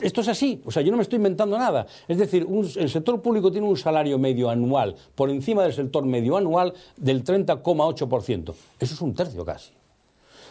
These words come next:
Es más, es un tercio porque si son dos componentes la que, las que calculan la media, los que sabemos algo de matemáticas sabemos que entonces será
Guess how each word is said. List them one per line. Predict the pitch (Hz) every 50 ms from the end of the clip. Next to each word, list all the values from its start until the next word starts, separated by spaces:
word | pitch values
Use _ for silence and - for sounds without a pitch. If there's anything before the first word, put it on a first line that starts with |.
| - _ -
Es | 160 135 147
más, | 185 175 - - -
es | - 120 -
un | 156 135
tercio | 123 165 156 196 214
porque | 156 120 113 101
si | 95 98
son | - 127 127 135
dos | 151 131 -
componentes | - 160 143 127 147 165 196 196 143 120
la | 101 98 85
que, | -
las | - 107 101 -
que | - 101
calculan | 90 110 107 92 92 117 127 135 143
la | 151 170
media, | 190 196 180 175 202 202 196 - - - -
los | 120 117 101
que | - - 101
sabemos | - 110 120 131 127 143
algo | 139 135 131
de | 139 143
matemáticas | 156 160 156 165 170 165 175 165 170 143
sabemos | 135 131 127 135 147 147 135
que | - 139
entonces | 131 123 113 139 139 156 135
será | 131 131 139 147 139